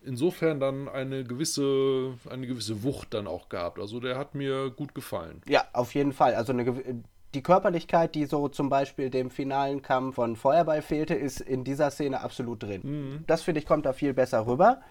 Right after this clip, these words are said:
Speaker 2: Aber auch hier ist dieser Kampf ja auch nur wieder ein Plot-Device,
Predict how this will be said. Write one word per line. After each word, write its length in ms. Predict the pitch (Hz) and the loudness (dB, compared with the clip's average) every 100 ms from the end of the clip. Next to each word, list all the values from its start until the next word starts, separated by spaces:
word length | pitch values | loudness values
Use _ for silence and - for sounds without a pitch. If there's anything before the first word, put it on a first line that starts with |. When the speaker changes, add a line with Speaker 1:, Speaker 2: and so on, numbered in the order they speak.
| - - - | -20 -20 -6
Speaker 2:
Aber 360 | 131 180 165 - | 0 4 4 4
auch 160 | 139 | 0
hier 260 | - 226 - | 2 4 4
ist 160 | 123 | 0
dieser 220 | 170 135 113 | -2 0 0
Kampf 420 | 139 147 202 - | 0 0 0 0
ja 140 | 143 | 2
auch 140 | 165 202 | 4 2
nur 180 | 160 | 0
wieder 260 | 139 117 110 - | 2 0 -2 -8
ein 200 | 120 110 | -8 -4
Plot-Device, 840 | - 127 175 160 147 160 208 - | 4 4 4 6 6 6 2 -6